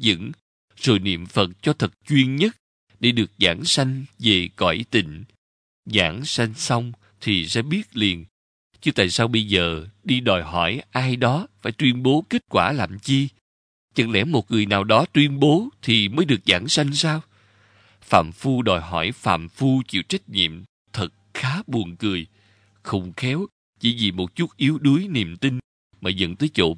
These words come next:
mất phần giảng sanh, thì oan uổng công phu tu hành lắm đó.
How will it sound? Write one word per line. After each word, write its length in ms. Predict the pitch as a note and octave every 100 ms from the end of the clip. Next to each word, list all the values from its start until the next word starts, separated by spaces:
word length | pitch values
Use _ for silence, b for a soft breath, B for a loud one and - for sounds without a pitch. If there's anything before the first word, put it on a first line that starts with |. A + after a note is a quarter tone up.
| -
mất 180 | C#3 G#3+ _
phần 300 | A2 F2+ E2+ -
giảng 260 | F2+ D#2+ G2
sanh, 280 | - A2+ A2 b b b b _
thì 400 | - G2 D#2+ D2+ C2+ _ -
oan 300 | A#2 G#2+ G#2
uổng 380 | G2+ D#2+ F#2+ C3+
công 240 | - A#2 A#2
phu 260 | - B2 A2
tu 160 | B2+ A2
hành 280 | F2+ E2
lắm 260 | E2+ F2+ C3+
đó. 200 | D3 F3+